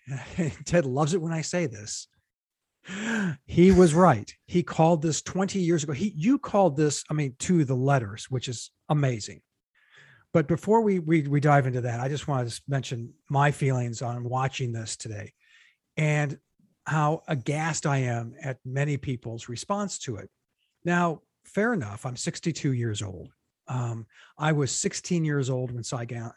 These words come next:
Saigon fell. This is exactly the same thing. I mean, there are nuanced differences, obviously, but for the most part,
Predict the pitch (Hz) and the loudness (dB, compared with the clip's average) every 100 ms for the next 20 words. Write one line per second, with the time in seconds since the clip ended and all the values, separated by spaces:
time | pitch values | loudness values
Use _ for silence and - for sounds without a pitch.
0 | - 143 123 113 107 - - - _ _ | -10 -6 -4 -6 -8 -10 -10 -12 _ _
1 | _ _ _ _ _ - - _ _ 160 | _ _ _ _ _ -20 -20 _ _ 2
2 | 143 202 185 160 127 135 123 - 117 104 | 6 6 4 -2 0 0 0 -4 -4 -4
3 | 104 101 110 104 - _ _ _ _ _ | -8 -8 -12 -14 -16 _ _ _ _ _
4 | - 151 143 139 139 139 131 127 139 151 | -2 0 2 2 2 2 2 2 2 4
5 | 147 135 131 - _ 127 147 147 135 127 | 4 2 0 -6 _ 0 0 2 -2 -2
6 | - 147 131 117 110 - 123 131 143 - | -4 -2 -2 -2 -6 -6 -6 -6 -6 -2
7 | 156 143 160 170 - 131 | 0 2 2 2 2 0